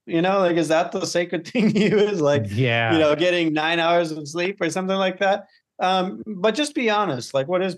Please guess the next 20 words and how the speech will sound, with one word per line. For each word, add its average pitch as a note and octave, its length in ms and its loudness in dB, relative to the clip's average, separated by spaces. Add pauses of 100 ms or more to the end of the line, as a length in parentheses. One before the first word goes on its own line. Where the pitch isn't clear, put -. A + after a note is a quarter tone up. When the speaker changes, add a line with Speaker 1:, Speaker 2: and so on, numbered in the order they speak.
Speaker 1:
important B2 500 -2
to A#2+ 100 -8
you? A#2 240 -2 (560)
But F3+ 320 -2
then G#3 500 -2 (120)
if F3+ 260 -4
it F#3+ 120 0
really G3+ 280 4
is F3+ 200 2
growing D3+ 340 2
in D#3+ 60 2
your D3+ 120 0
spiritual A#2+ 380 -4
life, A2+ 220 -6
growing D#3 280 2
in E3 100 2
your D#3 100 0
connection C3 500 -4
with A2 140 -2
God, A2+ 420 0